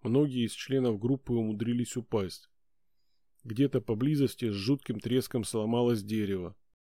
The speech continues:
Совсем рядом с нами с ветки свалилось нечто мохнатое, может, большое кошачье или даже неизвестное науке гигантская обезьяна. Упало, впрочем, удачно, ибо тут же вскочило и дало стрекача.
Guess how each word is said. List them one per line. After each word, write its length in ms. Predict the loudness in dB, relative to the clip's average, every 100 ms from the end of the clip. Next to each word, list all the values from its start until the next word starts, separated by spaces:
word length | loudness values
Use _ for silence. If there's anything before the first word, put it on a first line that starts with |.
| _ _ _ _ _
Совсем 460 | -8 -2 0 4
рядом 320 | 6 6 4
с 100 | 0
нами 400 | 0 2 2 0 -4
с 120 | -4
ветки 340 | -2 -2 -4
свалилось 580 | -6 -2 0 0 0 0
нечто 360 | -2 -2 -2 -2
мохнатое, 720 | -2 0 2 2 0 -2 -4 _ _ _ _ _ _ -4
может, 300 | -2 0 0
большое 520 | 0 0 2 4 4
кошачье 600 | 2 -2 2 2 2 -2
или 140 | -2
даже 320 | 0 0 0 -2
неизвестное 720 | -2 -2 -2 -2 -2 -2 -2
науке 380 | -2 -2 -4 -8
гигантская 640 | -4 -2 -2 -2 -2 -2
обезьяна. 680 | 0 -2 0 0 0 -6 -12 _ _ _ _ _ _ _
Упало, 360 | -2 2 4 2
впрочем, 480 | 2 2 2 2
удачно, 460 | 4 6 4 2 0
ибо 260 | 0 0 0
тут 200 | -2 0
же 120 | -2
вскочило 520 | -2 -6 -4 0 2
и 120 | 2
дало 280 | 2 2 0
стрекача. 760 | -2 -6 -2 -2 -2 -4 -6